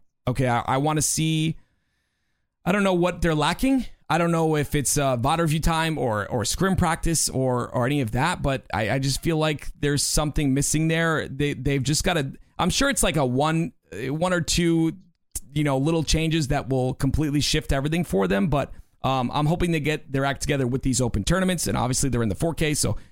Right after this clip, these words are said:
get their act together, uh, in terms of that. Um, now, this Cloud Nine roster is, is really cool. It's really good to see Cloud Nine still in Halo. I love that. Absolutely think it, you know, that's a, that's a really good thing. It's good to see Rami kinda having a squad. He's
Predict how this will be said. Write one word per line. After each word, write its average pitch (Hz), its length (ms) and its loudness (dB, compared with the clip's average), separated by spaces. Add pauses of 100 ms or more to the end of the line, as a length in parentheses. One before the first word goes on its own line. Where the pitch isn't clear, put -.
(140)
get 143 120 0
their 143 100 0
act 139 160 0
together, 139 440 -2
uh, 120 220 0
in 123 160 -4
terms 123 260 0
of 107 60 0
that. 147 280 0 (280)
Um, 135 480 0
now, 156 180 0
this 170 240 -2
Cloud 196 260 2
Nine 196 220 2
roster 196 420 2
is, 151 240 0
is 147 240 0
really 147 240 2
cool. 208 260 2
It's - 140 0
really 170 260 0
good 160 160 -2
to 143 60 -2
see - 180 -2
Cloud 156 340 0
Nine 156 320 0
still 170 420 0
in 160 200 0
Halo. 165 360 0
I 156 100 2
love 127 260 0
that. 196 300 0 (260)
Absolutely 151 420 0
think 139 200 0
it, 143 180 0
you 135 140 0
know, 131 160 2
that's 131 240 0
a, 123 80 0 (100)
that's 135 200 0
a - 20 0
really 143 260 0
good 139 220 -2
thing. 160 160 2
It's 139 140 0
good 156 160 0
to 151 60 2
see 156 200 0
Rami 127 400 0
kinda 139 240 2
having 139 240 2
a 135 60 2
squad. 147 400 2
He's 135 180 2